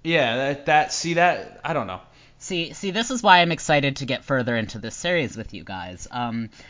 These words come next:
Speaker 2: because you no longer have to cling on to, like, that last inch of, like,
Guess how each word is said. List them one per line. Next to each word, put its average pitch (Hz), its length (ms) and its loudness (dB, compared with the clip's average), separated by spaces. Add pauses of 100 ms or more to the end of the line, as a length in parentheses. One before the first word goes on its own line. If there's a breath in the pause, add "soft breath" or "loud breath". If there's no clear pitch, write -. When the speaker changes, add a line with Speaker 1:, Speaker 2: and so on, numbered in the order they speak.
(120)
Speaker 2:
because 180 320 -2
you 196 120 0
no 202 260 4
longer 175 500 4
have 139 300 2
to 120 100 -8
cling 143 500 -2
on 135 400 0
to, 139 140 -8
like, 117 360 -4 (260 loud breath)
that 131 220 0
last 131 600 2
inch 139 520 -4
of, 151 200 -4
like, 160 580 -2